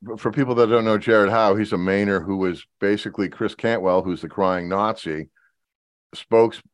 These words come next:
bitch when Cantwell was locked up in jail for, uh, Fed charges on interstate harassment, where he, like, threatened to rape and kill somebody's wife. So he was doing some hard time.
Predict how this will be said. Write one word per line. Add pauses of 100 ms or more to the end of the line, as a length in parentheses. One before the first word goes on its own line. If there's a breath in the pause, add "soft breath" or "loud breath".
(420)
bitch (340)
when (1200)
Cantwell
was
locked
up
in (120)
jail
for, (160)
uh,
Fed
charges (100)
on (180)
interstate
harassment,
where
he,
like,
threatened
to
rape
and
kill
somebody's
wife. (300)
So
he
was
doing
some
hard
time.